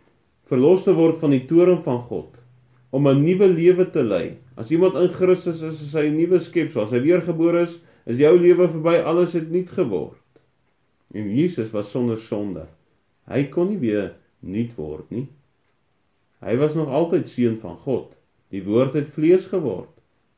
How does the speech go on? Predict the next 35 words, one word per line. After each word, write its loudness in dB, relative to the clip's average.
en 0
het -2
onder -2
ons -6
gewoon. -6
So 2
die 2
weg 2
van 0
die 2
waarheid, 0
die 2
ware 0
evangelie, -2
word 2
belaster 0
deur -2
kettery. 0
Want -6
elke -2
ketter -2
het -8
sy 0
letter. -8
Hy -12
hak -2
'n 0
Bybelversie 0
daaraan -2
en -8
dan -4
moet 0
almal 0
dit -4
nou -4